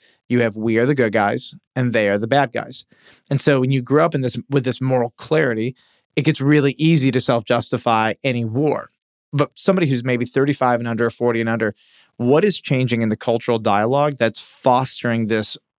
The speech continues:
we'll say, new perspective on historical wars or this new perspective on war itself?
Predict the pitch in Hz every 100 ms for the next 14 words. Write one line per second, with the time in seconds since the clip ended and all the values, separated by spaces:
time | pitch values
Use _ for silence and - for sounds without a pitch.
0 | _ 131 131 - 120 117 110 _ _ _
1 | _ - 120 127 160 165 143 - - 123
2 | 123 117 101 - 113 - - 117 110 107
3 | 107 107 110 107 101 107 - - 123 117
4 | 117 117 - 123 127 135 123 - 120 123
5 | 120 113 110 110 110 107 120 120 -